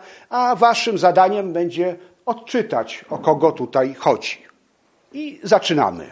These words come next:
W maleńkiej wiosce Mentów, niedaleko Lublina, koń mieszkał w stajni, a w chałupie gospodarza trzymał. Gospodarz był niepiśmienny, z koniem było inaczej. Zębem na ścianie, y,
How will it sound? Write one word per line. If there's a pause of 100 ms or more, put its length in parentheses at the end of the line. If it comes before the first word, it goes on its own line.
(140)
W
maleńkiej
wiosce
Mentów,
niedaleko
Lublina, (440)
koń
mieszkał
w
stajni,
a
w
chałupie
gospodarza
trzymał. (840)
Gospodarz
był (340)
niepiśmienny, (440)
z
koniem
było
inaczej. (680)
Zębem (160)
na
ścianie, (380)
y,